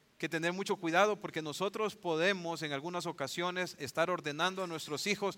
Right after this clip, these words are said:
que hagan cosas que se oponen a la voluntad de Dios. Como pastores,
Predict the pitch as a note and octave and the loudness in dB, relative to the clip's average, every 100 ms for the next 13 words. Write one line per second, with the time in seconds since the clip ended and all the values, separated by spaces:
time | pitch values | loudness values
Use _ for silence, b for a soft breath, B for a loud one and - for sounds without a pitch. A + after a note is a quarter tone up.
0 | B B - D#3+ E3+ F#3 F3 - F#3 F3+ | B B 0 8 10 10 4 0 -4 -4
1 | E3+ E3 B2 C#3+ - F3+ D#3 B2+ B2 A#2+ | -4 -4 -2 -6 -4 -4 -4 -4 -4 -6
2 | A#2 A#2 A#2+ A#2 D3 A#2+ - _ _ _ | -8 -6 -6 -6 -8 -12 -16 _ _ _
3 | _ _ _ _ _ _ _ _ _ _ | _ _ _ _ _ _ _ _ _ _
4 | _ _ _ _ _ _ _ _ _ _ | _ _ _ _ _ _ _ _ _ _
5 | _ _ _ _ _ _ _ _ _ _ | _ _ _ _ _ _ _ _ _ _
6 | b b b b _ _ _ - E3+ F3 | b b b b _ _ _ 0 6 6
7 | - - - G#3 A#3 F#3 G2+ C#3 | 4 -4 -2 8 8 8 2 -8